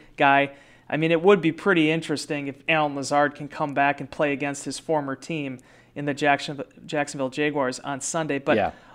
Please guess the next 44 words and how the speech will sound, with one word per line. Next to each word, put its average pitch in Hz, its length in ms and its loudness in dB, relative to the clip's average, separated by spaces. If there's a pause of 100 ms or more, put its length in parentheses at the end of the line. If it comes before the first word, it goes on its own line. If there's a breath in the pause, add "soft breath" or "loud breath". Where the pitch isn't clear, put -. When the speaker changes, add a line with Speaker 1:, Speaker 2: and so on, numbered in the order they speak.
Speaker 1:
all 190 180 12
that 180 180 8
being 165 180 2
said, 160 240 2
to 139 60 2
answer 160 300 -2
your 143 140 0
original 139 340 -4
question, 143 520 0
I 151 120 6
think 156 180 0
the 131 140 -4
arrow's 139 260 -2
pointing 151 380 -8
up 143 200 -4
for 151 120 -6
them. 127 340 -6
And 156 160 -4
it, - 100 -8
Rodgers 160 460 6
being 165 220 -4
able 160 200 2
to 156 120 -10
develop 147 480 2
trust 147 340 0
in 139 80 -6
all 147 220 2
these 139 160 -2
different 135 340 -6
guys 131 360 4
throughout 131 340 -4
this 131 120 -8
process, 131 640 -2
not 143 280 0
knowing 147 260 -2
when 139 100 -6
he's 139 120 -6
gonna 139 120 -6
have 135 160 0
Davante 135 440 -4
Adams 135 360 -2
or 135 80 -4
Aaron 131 300 -6
Jones, 131 420 -4